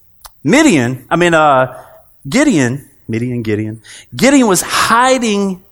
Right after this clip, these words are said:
in a cave, just, you know, minding his own business in the wine press. And he was, uh, you know, s-, sifting wheat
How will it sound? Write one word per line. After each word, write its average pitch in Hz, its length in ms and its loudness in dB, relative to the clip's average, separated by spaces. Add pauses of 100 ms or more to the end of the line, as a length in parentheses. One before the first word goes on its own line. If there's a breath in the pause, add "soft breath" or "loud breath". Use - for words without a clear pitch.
(120)
in 185 120 0
a 185 60 0
cave, 139 600 -6 (180)
just, - 800 -2
you 165 120 0
know, 160 160 2
minding 208 420 0
his 196 240 0
own 196 200 0
business 170 340 -2
in 160 80 -2
the 139 60 2
wine 185 320 0
press. - 540 -6 (580 soft breath)
And 160 340 2
he 180 120 -4
was, 160 420 -2 (200 loud breath)
uh, 123 440 0 (120)
you 160 100 -2
know, 123 380 0
s-, - 300 -6
sifting 165 520 -2
wheat 190 400 -4